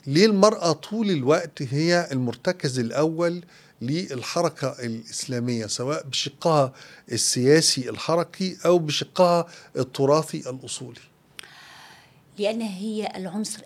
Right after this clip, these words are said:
Speaker 2: المهمش في بنية المجتمع الذكوري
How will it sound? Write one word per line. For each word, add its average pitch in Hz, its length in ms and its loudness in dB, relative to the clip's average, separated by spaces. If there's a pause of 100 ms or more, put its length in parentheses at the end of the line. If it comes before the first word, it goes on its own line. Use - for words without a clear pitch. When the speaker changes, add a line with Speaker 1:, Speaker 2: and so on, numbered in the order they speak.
Speaker 2:
المهمش 185 1080 0 (760)
في 214 460 -2 (640)
بنية 208 460 -2
المجتمع 185 680 -8 (300)
الذكوري - 520 -10